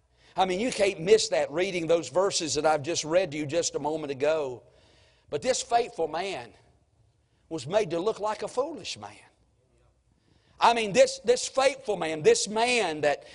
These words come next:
that had tried to be faithful, this man that had, uh,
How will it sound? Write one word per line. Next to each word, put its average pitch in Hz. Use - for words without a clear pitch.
that 196
had 196
tried 214
to 185
be 196
faithful, -
this 185
man 214
that 156
had, 190
uh, 185